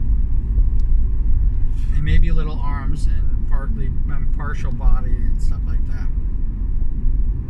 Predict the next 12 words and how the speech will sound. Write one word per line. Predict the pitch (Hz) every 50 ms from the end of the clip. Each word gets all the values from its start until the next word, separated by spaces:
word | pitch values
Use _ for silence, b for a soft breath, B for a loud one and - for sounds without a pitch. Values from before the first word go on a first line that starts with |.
| - - - - - - - - - - - - - - - - - - - - - - - - - - - - - - - - - - - - - - - - - - - - - -
Um, | - - - - - - -
I | -
wanted | - - - 175 175 175 170 160
to | 165
keep | 170 170 -
the | - - -
t-shirt | 156 156 156 - - - - -
contest | - - - - - - - - - - -
in, | - - - -
uh, | - - - - - - - -
con-, | - - 151 147 - -
concept | - - - - - - -